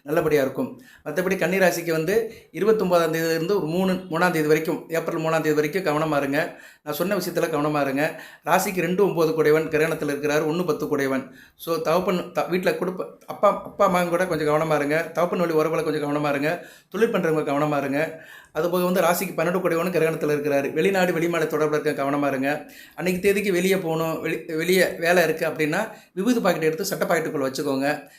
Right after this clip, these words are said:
லக்கேஜில் கொஞ்சம் விபூதி வச்சுக்கோங்க. தாராளமா வீட்டுல சாமி கும்பிட்டுட்டு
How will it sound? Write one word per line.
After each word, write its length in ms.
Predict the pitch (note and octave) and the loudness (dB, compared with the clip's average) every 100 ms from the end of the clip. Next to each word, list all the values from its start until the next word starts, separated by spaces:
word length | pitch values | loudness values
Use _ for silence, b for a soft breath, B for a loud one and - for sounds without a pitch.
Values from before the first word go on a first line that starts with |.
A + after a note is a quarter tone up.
| B | B
லக்கேஜில் 440 | D#3+ D#3 A#3+ F#3+ F#3 | -4 4 4 4 0
கொஞ்சம் 280 | E3 D#3 D#3+ | 0 0 0
விபூதி 140 | F3+ | 2
வச்சுக்கோங்க. 640 | D3+ - - C3+ E3 - - _ _ _ | 2 0 -4 -2 -4 -6 -14 _ _ _
தாராளமா 420 | D3+ E3 E3+ G3+ A#3 B B - | 2 4 2 0 -2 B B -10
வீட்டுல 160 | F3+ | -4
சாமி 280 | E3+ D#3+ E3+ | -2 0 -2
கும்பிட்டுட்டு 460 | D3+ D3+ D3 A3 | -2 -4 0 -2